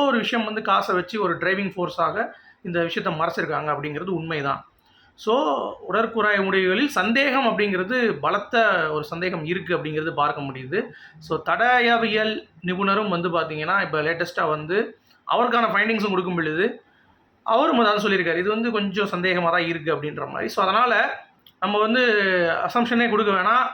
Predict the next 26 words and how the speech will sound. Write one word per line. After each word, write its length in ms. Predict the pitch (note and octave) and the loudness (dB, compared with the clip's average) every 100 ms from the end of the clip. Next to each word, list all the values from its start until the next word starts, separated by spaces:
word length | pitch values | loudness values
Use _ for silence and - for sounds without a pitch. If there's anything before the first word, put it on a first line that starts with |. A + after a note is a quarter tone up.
| - - | -10 -2
காவல்துறை 440 | G3 A3+ A3 G3 | 2 2 2 2
வந்து 180 | G3 G3+ | 2 0
இப்ப 120 | E3+ | 0
ரிப்போர்ட் 300 | E3+ F#3+ E3+ | 0 0 -2
ரெடி 120 | E3+ | -2
பண்ணிட்டு 400 | E3+ E3+ D#3+ D3+ D4+ - _ - - | -2 -4 -4 -4 -4 -6 _ -20 -6
என்னென்னலாம் 500 | D3+ F#3 G3+ G#3 C#4 | -4 0 2 4 4
வந்து 140 | B3 A3+ | 4 2
பண்ண 160 | G3+ | 2
முடியுமோ 360 | A3 G3+ G3 G#3 A3 - | 2 2 2 2 0 -2
நம்ம 240 | E3 D#3+ | -4 -2
கவினை 300 | D#3 F3 G#3 | 0 0 0
காப்பாத்துறதுக்கு 640 | F3+ F#3+ G3 F3+ E3+ F#3 G3+ | 2 2 2 2 -2 0 0
அதெல்லாம் 340 | D#3+ F3 F#3+ | 2 2 2
வந்து 140 | F3 F3+ | 0 -2
சிறப்பா 320 | F3+ G3 G3+ | 0 0 2
பண்ணிட்டு 300 | E3 E3+ D#3 | 0 -2 -2
இருக்காங்க. 280 | D#3 D3+ G3 | 0 0 2
ஆனா 180 | G3+ G#3 | 2 4
அவங்களால 340 | F#3 G3 A3+ | 4 2 2
எவ்வளவு 280 | E3+ A3 C#4 | 2 2 2
தூரம் 200 | C#4 A3+ | 2 2
பண்ண 120 | F#3+ | 0
முடியும், 400 | G3 F3 D#3 E3 C#3 - _ _ _ | -2 -2 -4 -4 -6 -16 _ _ _
ஒரு 100 | F3 | -4
குறிப்பிட்ட 380 | E3+ C#4 C#4+ C4 | 0 0 2 2